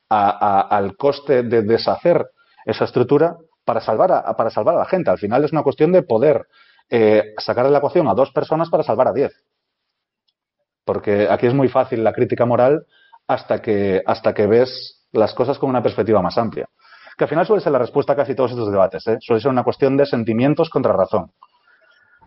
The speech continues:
Entonces, eh, bueno, a eso le puedes añadir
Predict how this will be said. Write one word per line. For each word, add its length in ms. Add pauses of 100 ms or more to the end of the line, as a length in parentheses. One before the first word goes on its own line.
(300)
Entonces, 720
eh, 180
bueno, 260
a 60
eso 160
le 100
puedes 240
añadir 460